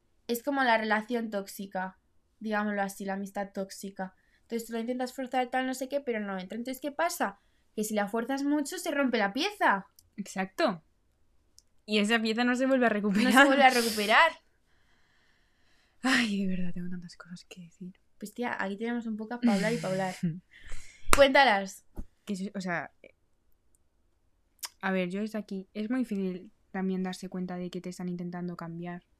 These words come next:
Speaker 2: Es muy difícil, porque cuando estás adentro tampoco es tan fácil decir,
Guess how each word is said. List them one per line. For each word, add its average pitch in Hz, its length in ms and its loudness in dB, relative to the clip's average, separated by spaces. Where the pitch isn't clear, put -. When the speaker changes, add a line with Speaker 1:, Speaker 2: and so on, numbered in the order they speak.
Speaker 2:
Es 185 160 -4
muy 220 160 4
difícil, 175 600 -6
porque 190 200 -6
cuando 185 200 -2
estás 190 200 -8
adentro 190 300 -4
tampoco 208 300 -6
es 208 60 -8
tan 185 140 -4
fácil 180 240 -8
decir, 180 320 -8